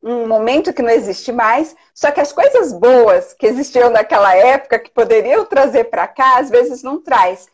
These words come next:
E do que que eu tô falando especificamente?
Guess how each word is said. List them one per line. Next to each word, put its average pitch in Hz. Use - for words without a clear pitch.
E 226
do 233
que 285
que -
eu 277
tô 285
falando 240
especificamente? 208